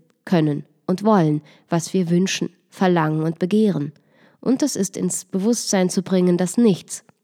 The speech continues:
wirklich nichts, was mit Menschen zu tun hat, ohne Kommunikation denkbar wäre. Das absolut typisch Menschliche ist Kommunikation,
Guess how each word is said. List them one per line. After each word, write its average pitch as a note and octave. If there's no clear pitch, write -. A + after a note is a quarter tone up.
wirklich F3
nichts, G3+
was F#3
mit F3+
Menschen G3+
zu G#3+
tun A3+
hat, F#3+
ohne E3
Kommunikation F#3+
denkbar E3+
wäre. E3
Das G3
absolut G3+
typisch B3+
Menschliche F3+
ist -
Kommunikation, G3+